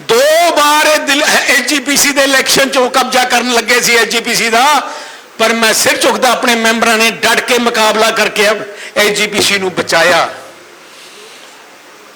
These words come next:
ਫਿਰ ਉਹਨਾਂ ਨੇ ਦੇਖਿਆ, ਮੈਂਬਰਾਂ ਰਾਹੀਂ ਤਾਂ ਕਰ ਨਹੀਂ ਸਕਦੇ, ਇਹਨਾਂ ਨੇ ਪਤਾ ਹੈ ਕਿ ਸਾਡੀ ਤਾਕਤ ਕਿੱਥੋਂ ਆਉਂਦੀ ਹੈ, ਤੇ ਇਹਨਾਂ ਨੇ ਤਖਤ ਸਾਹਿਬ ਦੇ ਜਥੇਦਾਰਾਂ ਨੂੰ ਆਪਣੇ ਕੰਟਰੋਲ 'ਚ ਕਰ ਲਿਆ।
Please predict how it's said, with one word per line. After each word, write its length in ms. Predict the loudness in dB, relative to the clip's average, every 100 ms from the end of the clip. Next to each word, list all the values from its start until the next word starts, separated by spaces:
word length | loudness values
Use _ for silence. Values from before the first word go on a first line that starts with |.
| -4
ਫਿਰ 200 | 0 4
ਉਹਨਾਂ 240 | 4 4 2
ਨੇ 80 |
ਦੇਖਿਆ, 360 | 2 0 2 0
ਮੈਂਬਰਾਂ 480 | 2 0 2 2 2
ਰਾਹੀਂ 240 | 2 2
ਤਾਂ 140 | 0 0
ਕਰ 220 | 0 0
ਨਹੀਂ 120 | 2
ਸਕਦੇ, 520 | 2 2 2 2 0 -2 -8 -14 -20 -20 -20 -20 -20 -20 -20 -20 -6
ਇਹਨਾਂ 240 | 0 2 2
ਨੇ 100 | 0
ਪਤਾ 300 | 0 0 2
ਹੈ 80 | 2
ਕਿ 140 | 0
ਸਾਡੀ 340 | 2 2 0
ਤਾਕਤ 460 | 0 0 0 0 -2
ਕਿੱਥੋਂ 380 | -2 0 2 4
ਆਉਂਦੀ 260 | 4 2
ਹੈ, 320 | 2 2 0 -4 -12 -18 -20 -20 -20 -20 -20 -20 -20 -20 -20 -20 -20 -20 -20 -2
ਤੇ 180 | -2 0
ਇਹਨਾਂ 340 | 0 2 2 2
ਨੇ 120 | 0
ਤਖਤ 340 | 0 -2 0
ਸਾਹਿਬ 280 | 0 2 0
ਦੇ 120 | -2
ਜਥੇਦਾਰਾਂ 640 | -2 -2 -2 0 2 2 0
ਨੂੰ 120 | -2
ਆਪਣੇ 220 | -2 -4
ਕੰਟਰੋਲ 360 | -4 -6 -6 -6
'ਚ 80 |
ਕਰ 160 | -6 -8
ਲਿਆ। 180 | -8